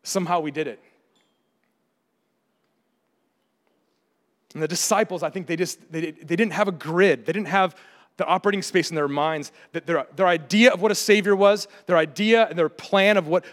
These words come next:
how a savior would operate within a, a ver-, a spectrum. It was this, this dying was not on the spectrum. And I think they were just paralyzed. They were just like, "Okay, wh-, what do we do now?" Like, kinda like I was paralyzed in college. I, I just didn't know what to do. I was like, "Okay, this is, this is over. This is done." And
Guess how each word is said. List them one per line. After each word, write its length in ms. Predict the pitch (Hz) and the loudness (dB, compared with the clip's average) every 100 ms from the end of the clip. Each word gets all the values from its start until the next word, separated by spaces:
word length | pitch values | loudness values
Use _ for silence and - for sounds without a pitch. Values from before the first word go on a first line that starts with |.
| - | -6
how 120 | 190 | 0
a 60 | 190 | 0
savior 320 | - 214 185 | 2 0 0
would 160 | 160 180 | 0 2
operate 480 | 165 175 196 208 165 | 2 2 2 0 -2
within 220 | 175 165 | -4 0
a, 120 | 147 - - | 0 -2 -16
a 80 | |
ver-, 220 | 131 156 - | -10 -10 -8
a 100 | 143 | -8
spectrum. 600 | - - 190 - 220 214 - _ _ _ | -6 -2 -2 -2 -6 -8 -14 _ _ _
It 60 | 185 | -8
was 160 | 180 - | -8 -4
this, 260 | 175 202 | -2 -2
this 260 | - 190 147 | -2 -4 -2
dying 440 | 135 170 175 202 | 0 0 0 -2
was 160 | 165 123 | -4 -4
not 120 | 156 | -6
on 80 | 143 | -6
the 60 | 135 | -8
spectrum. 520 | - 127 - 107 92 _ _ _ _ - | -6 -8 -8 -16 -18 _ _ _ _ -6
And 80 | |
I 40 | 160 | -2
think 140 | 196 | 0
they 60 | 180 | 0
were 60 | |
just 140 | 156 - | -2 -6
paralyzed. 540 | - 175 165 127 107 | -2 0 2 -2 -4
They 60 | 147 | -8
were 40 | |
just 140 | 147 151 | -6 -4
like, 80 | |
"Okay, 140 | 151 180 | -2 -2
wh-, 80 | 147 | -2
what 180 | 160 | -2
do 20 | 175 | -2
we 100 | 175 | -2
do 160 | 180 | 0
now?" 300 | 185 190 107 - _ _ _ _ _ _ | 2 2 0 -8 _ _ _ _ _ _
Like, 80 | - | -4
kinda 100 | 196 | 0
like 100 | 185 | 4
I 60 | 180 | 4
was 140 | 180 | 2
paralyzed 400 | - 165 156 143 | -2 0 2 0
in 60 | 143 | -2
college. 280 | 160 156 131 | 2 2 2
I, 120 | 151 | -4
I 60 | 165 | -4
just 160 | 151 | -2
didn't 180 | 180 160 | -4 -2
know 100 | 151 | -2
what 120 | 151 | -2
to 60 | 135 | -4
do. 180 | 147 160 | -2 -2
I 40 | |
was 80 | 131 | -2
like, 100 | 143 | -2
"Okay, 240 | 180 - | -4 -4
this 160 | 151 147 | -10 -10
is, 180 | 147 - _ _ - | -12 -14 _ _ -10
this 100 | 160 | -6
is 100 | 156 | 0
over. 360 | 131 131 147 - _ _ _ _ | 0 0 -4 -8 _ _ _ _
This 140 | 185 165 | -8 -8
is 80 | 139 | -4
done." 260 | 139 123 | -4 -4
And 100 | 135 | -8